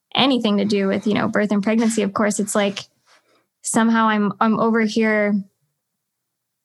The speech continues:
keeping all of these, you know, these truths that have just been hidden. And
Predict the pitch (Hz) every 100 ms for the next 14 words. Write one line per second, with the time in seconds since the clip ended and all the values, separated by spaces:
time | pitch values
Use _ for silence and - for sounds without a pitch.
0 | _ _ _ _ _ - 226 226 202 196
1 | 196 202 196 123 120 - - 185 - -
2 | - - 214 - - _ - - 226 226
3 | 202 190 190 214 196 202 196 202 208 226
4 | 214 196 220 226 - _ _ _ _ -
5 | 220 208 196 190 190